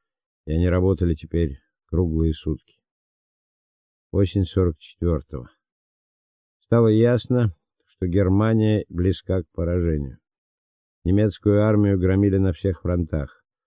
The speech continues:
но чем больше они терпели поражение на поле битвы, тем становились кровожаднее, и с тем большим наслаждением убивали безоружных. Эйхман мобилизовал все силы на завершение своей программы геноцида.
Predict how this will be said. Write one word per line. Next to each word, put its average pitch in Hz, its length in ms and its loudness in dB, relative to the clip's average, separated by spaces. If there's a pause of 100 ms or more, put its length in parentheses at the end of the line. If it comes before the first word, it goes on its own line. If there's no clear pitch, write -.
(260)
но 92 80 0
чем 104 260 2
больше 110 340 2
они 101 180 2
терпели 98 420 0
поражение 95 640 0
на 90 140 0
поле 90 280 0
битвы, 98 460 0 (460)
тем 101 120 2
становились 101 540 2
кровожаднее, 95 880 0 (460)
и 82 60 -4
с - 40 -10
тем 98 240 2
большим 101 480 4
наслаждением 98 880 2
убивали 92 540 2
безоружных. 82 680 0 (680)
Эйхман 101 420 2
мобилизовал 95 680 2
все 90 260 -4
силы 117 500 2 (440)
на 90 140 2
завершение 92 840 2
своей 78 340 -2
программы 78 640 -2
геноцида. 73 760 -8